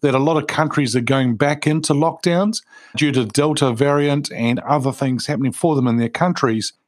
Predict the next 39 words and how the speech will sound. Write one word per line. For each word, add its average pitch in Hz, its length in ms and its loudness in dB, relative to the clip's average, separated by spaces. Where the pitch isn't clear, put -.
And 123 220 0
so 120 360 2
they're 117 140 2
seeing 131 260 -2
themselves 117 420 -2
going 117 240 0
back 117 240 -2
into 127 260 -2
it. 110 140 -6
For 156 80 0
some 233 220 0
countries, 165 560 0
they're, 165 160 2
they're 165 120 2
finding 196 320 -2
it, 139 100 2
they're 135 60 0
going 160 220 2
in 143 80 0
for 139 80 -2
quite 139 240 0
a 120 40 -2
few 127 200 0
weeks. 127 480 -4
And 120 400 0
so 139 220 0
it's 131 100 -4
quite - 240 0
interesting 185 360 0
to 113 60 -4
see - 160 0
what 131 320 0
we 131 200 2
need 151 240 0
to 180 80 -2
be 143 100 0
doing 117 480 0
as 151 320 -2
leaders 110 500 0